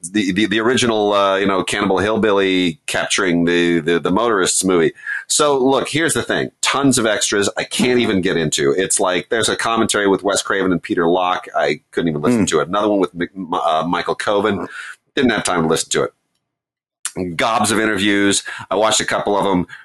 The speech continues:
Speaker 1: The, the one with, uh, uh, composer Don Peake is really interesting, to be honest. Like, really fascinating about the score. Uh, there's an alternate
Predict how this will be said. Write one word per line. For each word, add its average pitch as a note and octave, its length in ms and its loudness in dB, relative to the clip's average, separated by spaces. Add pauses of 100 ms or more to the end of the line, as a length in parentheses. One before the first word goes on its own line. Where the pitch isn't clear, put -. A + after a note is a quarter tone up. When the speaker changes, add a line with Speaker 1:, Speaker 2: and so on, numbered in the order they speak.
Speaker 1:
The, G#2 340 0
the G#2 100 0
one B2+ 220 2
with, A2+ 200 2
uh, G#2+ 60 2
uh, F2 640 2
composer G2 440 0
Don F2+ 280 0
Peake G#2 280 0
is G2 120 0
really F#2+ 460 2
interesting, D2+ 440 -2
to D#2 80 -6
be D#2 120 2
honest. C2+ 380 -4
Like, C#2+ 240 -2 (380)
really G#2 300 2
fascinating D2 720 -2
about C2 260 -2 (220)
the - 80 -14
score. D2 380 -2 (360)
Uh, E2+ 360 0
there's F#2 160 2
an E2+ 60 -2
alternate C#2+ 440 -2